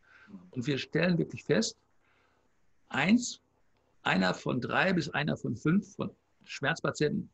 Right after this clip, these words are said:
Speaker 2: spricht auf Cannabis gut an. Das heißt, wir sind mit zwanzig bis dreißig Prozent dabei, bei diesen fünf Millionen. Ja? Wollen wir das oder wollen wir weiterhin, dass die lieber Schmerzen haben?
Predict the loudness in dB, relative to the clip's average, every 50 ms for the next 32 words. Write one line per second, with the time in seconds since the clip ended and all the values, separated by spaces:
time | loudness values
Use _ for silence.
0 | _ -16 -14 -2 0 0 0 0 0 -4 -4 -2 -2 -2 -2 -2 -2 -4 -4 -4
1 | -6 -6 -4 -4 -6 -6 -8 -10 -12 -8 -2 0 0 0 0 -2 -4 -4 -4 -4
2 | -6 -6 -6 -4 0 0 0 0 -2 -4 -6 -6 -2 0 0 0 0 -4 -8 -6
3 | -4 -4 -4 -2 -4 -4 0 0 0 2 0 0 -4 -8 _ _ _ _ _ _
4 | _ _ -8 -4 -2 -2 -2 -2 -4 -6 -4 -2 -2 -2 -2 -4 -4 -4 -2 -2
5 | -2 -4 -4 -6 -8 -10 -14 _ _ _ _ _ -14 -12 -12 -12 -12 -16 -20 -20
6 | -20 -20 -20 -20 _ _ -2 0 2 4 6 6 6 6 6 6 4 2 2 -2
7 | -8 -12 _ _ _ _ _ _ _ _ _ _ _ 2 2 4 6 6 6 6
8 | 4 4 4 4 2 2 4 2 2 2 2 0 0 0 -2 -4 -6 -8 _ _
9 | _ _ -2 0 0 0 -2 -2 -2 0 0 0 0 -2 0 2 2 2 2 0
10 | -4 -6 -6 -4 -6 -6 -6 -8 -12